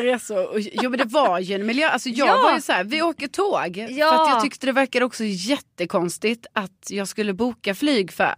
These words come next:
Speaker 1: alla, dig och alla andra inom landet sådär, när vi bara kunde hoppa på ett tåg.
Speaker 2: Ja,
Speaker 1: Mm.
Speaker 2: men då vet man inte heller hur off Kalmar är.
Speaker 1: Alltså, från Stockholm sett så är det ju
Speaker 2: Otroligt.
Speaker 1: off, och det kunde ju ingen ana.
Speaker 2: Ana.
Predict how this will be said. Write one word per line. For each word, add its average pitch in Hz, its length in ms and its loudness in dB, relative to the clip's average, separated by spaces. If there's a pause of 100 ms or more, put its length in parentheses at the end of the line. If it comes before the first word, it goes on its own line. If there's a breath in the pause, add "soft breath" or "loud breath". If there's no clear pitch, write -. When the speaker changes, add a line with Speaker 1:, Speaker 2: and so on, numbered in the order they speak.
Speaker 1:
alla, 202 320 -4
dig 220 440 -2
och 285 100 2
alla 226 120 2
andra 190 240 0 (440 loud breath)
inom 247 500 4
landet 180 460 0
sådär, 185 240 0
när 202 140 0
vi 233 200 0
bara 202 180 0
kunde 185 200 -6
hoppa 180 160 -6
på 175 140 -4
ett - 140 -10
tåg. - 560 -6
Speaker 2:
Ja, 269 380 -2 (100)
Speaker 1:
Mm. 285 180 6 (200)
Speaker 2:
men 269 180 0
då 262 100 -6
vet 339 300 2
man 285 100 -2
inte 262 180 -4
heller 202 180 -6
hur - 180 -6
off - 200 -6
Kalmar 226 420 -4
är. 190 140 -8 (280)
Speaker 1:
Alltså, 233 200 -4
från 262 200 0
Stockholm 220 580 -2
sett - 520 -6 (400)
så 247 120 0
är 214 240 2
det 190 140 -2
ju 220 180 2
Speaker 2:
Otroligt. 233 180 2
Speaker 1:
off, - 180 -4
och - 160 -4
det 208 260 0
kunde 254 300 -2
ju 202 100 -4 (180)
ingen 214 540 0 (100)
ana. 214 240 4
Speaker 2:
Ana. 220 360 0